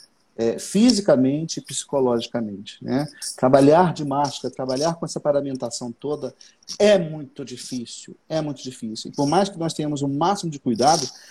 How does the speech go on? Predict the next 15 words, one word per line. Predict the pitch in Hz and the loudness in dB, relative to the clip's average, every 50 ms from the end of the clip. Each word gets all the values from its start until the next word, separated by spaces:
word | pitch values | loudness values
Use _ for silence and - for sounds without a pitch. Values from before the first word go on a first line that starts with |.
| - - _ - | -20 -20 _ 4
a | - 135 | 4 4
gente | 143 135 160 175 170 - | 4 4 0 -2 0 -2
acaba | 165 - - 170 170 170 | -2 0 0 0 0 -2
negligenciando | 175 170 170 170 165 170 156 - - 160 160 165 | -2 -2 0 0 0 0 -2 -2 -4 -4 -4 -4
conosco | - - 156 147 143 143 151 165 165 160 - - 143 | -4 -4 -6 -4 -2 0 2 2 2 2 -2 -8 -4
mesmo. | 135 123 117 _ | -4 -4 -4 _
Você | - 127 - 139 | -6 -6 -6 -6
tira | 131 _ - - - 214 214 196 190 180 175 175 - - _ | -6 _ -6 -4 -2 2 2 4 2 2 0 -6 -10 -10 _
vestimenta, | - 147 - - 156 156 151 139 - 143 | -8 -6 -6 -6 -6 -6 -6 -4 -4 -6
bota | 131 113 104 123 143 156 156 - | -6 -4 2 2 2 2 2 -2
vestimenta, | 151 151 143 - - 143 143 139 131 - 127 | -6 -6 -6 -8 -8 -8 -8 -8 -8 -10 -12
tira | - - - 175 175 165 | -10 -2 2 2 2 4
vestimenta, | 151 151 - - 135 139 139 131 - 120 | 2 -2 -6 -4 -4 -4 -4 -4 -6 -4
bota | 120 127 143 285 151 | 2 2 2 2 2
vestimenta. | 139 - 120 123 131 131 | -4 -4 -2 -2 -2 -2